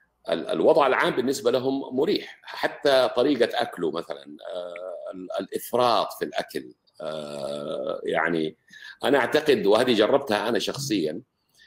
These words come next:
يعني، الواحد يجي على الإفطار أو على السحور ويحس بنفسه إنه هو مرة جيعان، وبعدين يبدأ يأكل. طالما هو قاعد على السفرة وقدامه الحاجات ال-، الحلوة هذه، المشهيات هذه والأكلات الجميلة، حتلاقيه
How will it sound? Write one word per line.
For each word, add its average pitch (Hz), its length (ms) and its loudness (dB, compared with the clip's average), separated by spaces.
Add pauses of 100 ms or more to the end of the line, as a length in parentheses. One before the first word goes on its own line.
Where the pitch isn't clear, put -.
(180)
يعني، 82 260 2
الواحد 107 320 4
يجي 113 180 2
على 95 180 2
الإفطار 95 640 0
أو 80 140 2
على 80 80 -2
السحور 90 460 -6
ويحس - 280 -10
بنفسه 80 340 -10
إنه 76 80 -6
هو 87 200 -4
مرة 80 220 -6
جيعان، 71 480 -8
وبعدين 92 640 0
يبدأ 98 340 0
يأكل. 80 440 0 (500)
طالما 131 360 4
هو 143 240 4
قاعد 120 320 2
على 87 80 0
السفرة 131 640 -4 (440)
وقدامه 82 500 0
الحاجات 87 520 -2
ال-، 82 240 -2
الحلوة 85 680 0
هذه، 87 100 0
المشهيات 80 720 -2
هذه 76 180 -2
والأكلات 73 460 -4
الجميلة، 80 460 -4 (480)
حتلاقيه 117 760 0